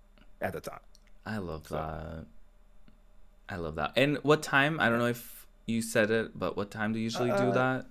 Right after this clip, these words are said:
Speaker 2: those streams for?
Speaker 1: usu-, usually about between nine o'clock and ten o'clock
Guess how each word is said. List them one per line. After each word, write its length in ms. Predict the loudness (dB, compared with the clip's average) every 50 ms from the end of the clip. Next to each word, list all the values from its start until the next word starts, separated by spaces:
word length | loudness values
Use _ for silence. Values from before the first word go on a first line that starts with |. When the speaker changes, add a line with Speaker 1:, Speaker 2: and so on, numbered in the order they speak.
| -4
Speaker 2:
those 200 | -2 0 0 0
streams 260 | 0 0 2 0 0 0
for? 260 | 0 0 0 2 4
Speaker 1:
usu-, 400 | 4 4 4 4 0 -2 -8 -16 -16 -18 -20 -20 -20 -10 0
usually 500 | 6 8 8 8 8 4 6 8 10 10
about 560 | 10 8 6 4 6 6 8 10 10 8 8
between 720 | 6 2 0 0 0 2 4 4 4 4 4 4 4 4 4
nine 240 | 4 4 4 4
o'clock 460 | 2 0 2 4 6 6 6 4 2 -2
and 240 | -2 0 -2 -2
ten 240 | -2 -2 0 2 2
o'clock 560 | 0 0 -2 -6 0 2 4 4 4 2 -2